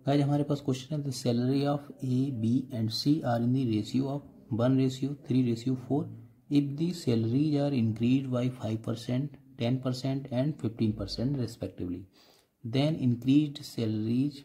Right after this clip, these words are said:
will be in the ratio। यानी कि A, B, C की सैलरी का रेशियो है, एक रेशियो तीन, रेशियो चार है। अगर उनकी सैलरी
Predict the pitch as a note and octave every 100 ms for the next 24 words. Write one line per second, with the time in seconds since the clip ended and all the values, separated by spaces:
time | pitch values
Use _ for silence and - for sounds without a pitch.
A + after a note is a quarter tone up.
0 | - G#2+ G#2+ A#2 C#3+ A#2 G#2 A#2+ A#2+ F#2
1 | - - - - - _ _ _ _ _
2 | - D#3+ C#3 D3+ D3 - C3+ C3+ C3 C#3+
3 | C#3+ B2+ B2+ C3 C3 - - _ _ _
4 | _ _ _ _ - - A#2 B2 C3 B2
5 | A2+ B2+ C#3 C3 A#2+ B2 B2+ A#2 - B2+
6 | B2 A2+ A2 G#2+ A2+ A2+ A2 B2 D#3 -
7 | _ _ _ _ _ C#3+ D3 D3+ C#3+ D3+
8 | C#3 B2+ B2